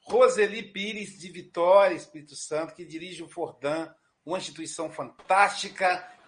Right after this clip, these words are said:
que socorre mulheres, é, vítimas de violência, famílias vulneráveis. É, e agora a nossa comentarista aqui das terças-feiras, revezando com a Heloísa.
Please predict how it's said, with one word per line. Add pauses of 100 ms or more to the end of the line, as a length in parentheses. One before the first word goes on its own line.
que
socorre
mulheres, (420)
é,
vítimas
de
violência,
famílias
vulneráveis. (380)
É, (100)
e
agora
a
nossa
comentarista
aqui (420)
das
terças-feiras, (240)
revezando
com
a
Heloísa.